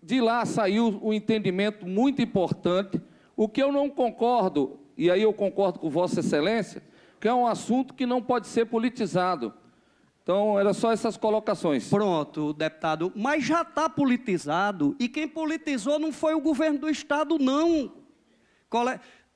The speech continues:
Speaker 2: colega Luiz, semana passada, Vossa Excelência lembra do debate que nós fizemos aqui? Tanto eu quanto Vossa Excelência nos colocamos à disposição para mediar.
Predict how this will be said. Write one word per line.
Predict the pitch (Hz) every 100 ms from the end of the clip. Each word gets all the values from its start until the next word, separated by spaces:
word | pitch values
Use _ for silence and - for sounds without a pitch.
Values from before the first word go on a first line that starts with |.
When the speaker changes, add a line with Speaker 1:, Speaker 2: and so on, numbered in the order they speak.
| -
Speaker 2:
colega | 277 294 294
Luiz, | 294 269 285 302 220
semana | - 269 254 330 349
passada, | - 285 240 277 285
Vossa | 247 277 254
Excelência | 285 277 247 269 269 262
lembra | 220 269 277
do | 247
debate | 254 254 208 262 262
que | 262
nós | 247 254
fizemos | 254 220 247 254 202
aqui? | 202 - 269
Tanto | 294 - 381 392 359 277
eu | 247 339
quanto | 262 320 311 285
Vossa | 262 285 294
Excelência | - 254 180 185 277 277 294 302 - - - _
nos | - 302 339 -
colocamos | 302 320 285 - 285 349 349 254
à | 285
disposição | 262 277 - 277 240 226 269 277
para | - 269
mediar. | 240 240 302 320 277 277 196 196 226 240 -